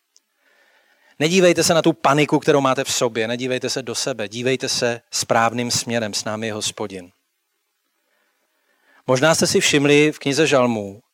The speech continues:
znova a znova a znova a znova a znova a znova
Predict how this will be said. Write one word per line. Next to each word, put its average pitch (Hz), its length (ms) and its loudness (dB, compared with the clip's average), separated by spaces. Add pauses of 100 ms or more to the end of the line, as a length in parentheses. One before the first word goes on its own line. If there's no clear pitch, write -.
(240)
znova 123 480 2 (320)
a 107 120 -6
znova 139 480 0 (300)
a 113 100 -4
znova 143 520 2 (240)
a 117 140 -2
znova 170 500 2 (240)
a 117 120 -4
znova 143 520 -2 (220)
a 113 140 -8
znova 113 720 -8